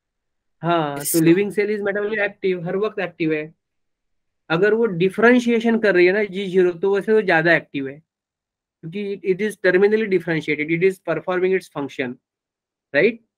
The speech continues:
Speaker 1: But फिर भी divide कर रही है तो भी active है ना, growth कर रही है तो भी, जी वन, जी टू में है, एस में भी active है ना, क्योंकि S face करने के लिए डीएनए का double हो जाएगा, तो डीएनए का double होना मतलब डीएनए का metabolism ही हो रहा है ना।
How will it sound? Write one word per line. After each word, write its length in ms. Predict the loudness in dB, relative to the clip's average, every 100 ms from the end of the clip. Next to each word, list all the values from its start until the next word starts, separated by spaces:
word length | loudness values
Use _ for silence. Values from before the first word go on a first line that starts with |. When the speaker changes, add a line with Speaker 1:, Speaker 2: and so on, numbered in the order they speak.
| _ _
Speaker 1:
But 200 | -2 -2
फिर 120 | 0 0
भी 120 | 4
divide 420 | 6 8 6 4
कर 140 | -2
रही 80 | 0
है 60 | 0
तो 140 | 0
भी 120 | 0
active 360 | 0 -2 -2 0
है 100 | 0
ना, 160 | -2 -4
growth 360 | -4 2 2
कर 220 | 2 0
रही 100 | 0
है 60 | 0
तो 180 | 0 -2
भी, 140 | -2
जी 200 | -2 -2
वन, 220 | 0 0
जी 120 | -2 -2
टू 160 | 0
में 160 | 0 0
है, 120 | -2
एस 260 | -2 -2 0
में 140 | 0
भी 100 | 0
active 320 | -2 0 -2
है 60 | -2
ना, 160 | -6 -12 _ _ -8
क्योंकि 140 | -2
S 240 | -2 -2 -2
face 180 | -2 0
करने 280 | -2 -2
के 100 | -2
लिए 200 | -2 0
डीएनए 340 | 2 4 4 2
का 100 | 0
double 300 | 0 0 0
हो 200 | 0 -2
जाएगा, 440 | -2 -2 -4 -8 _ _ _
तो 80 | -6
डीएनए 260 | 2 2 4
का 120 | 2
double 280 | 0 0 0
होना 240 | 0 0
मतलब 320 | -2 -2 -2
डीएनए 220 | 2 2
का 120 | 2 0
metabolism 480 | 0 0 0 0
ही 80 | 2
हो 120 | 0
रहा 120 | 0 -2
है 60 |
ना। 200 | -2 -6